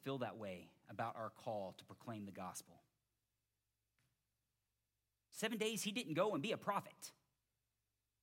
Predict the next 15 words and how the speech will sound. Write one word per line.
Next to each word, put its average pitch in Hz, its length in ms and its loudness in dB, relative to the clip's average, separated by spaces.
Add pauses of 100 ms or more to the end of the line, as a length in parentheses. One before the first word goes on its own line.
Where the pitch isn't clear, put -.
(360)
Seven 202 280 0
days 190 340 2 (360)
he 185 160 0
sat - 360 4
there 131 160 4
dumbfounded. 131 720 6 (2000)
He 170 80 -2
was 156 100 0
told 214 240 6
what 185 180 4
to 151 60 -2
do. 156 480 4 (1300)
The 131 60 2
Holy 220 180 6
Spirit 180 320 -2